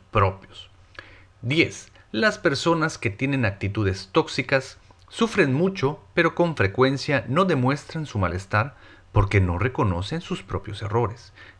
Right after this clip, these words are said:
De esta forma, se ponen a la defensiva en las relaciones personales. El primer paso para poder avanzar y pedir ayuda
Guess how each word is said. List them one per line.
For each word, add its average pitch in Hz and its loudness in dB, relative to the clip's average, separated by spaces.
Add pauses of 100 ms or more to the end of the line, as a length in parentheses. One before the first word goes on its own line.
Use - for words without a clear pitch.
De 90 0
esta - -8
forma, 120 0 (680)
se 113 -2
ponen 98 4
a 104 6
la 143 0
defensiva 113 -2
en 117 -2
las 95 -2
relaciones 87 -6
personales. 107 -4 (400)
El 269 -2
primer 143 -4
paso 113 0
para 82 -4
poder 90 -2
avanzar 90 -4
y 101 -6
pedir 90 -6
ayuda 110 -2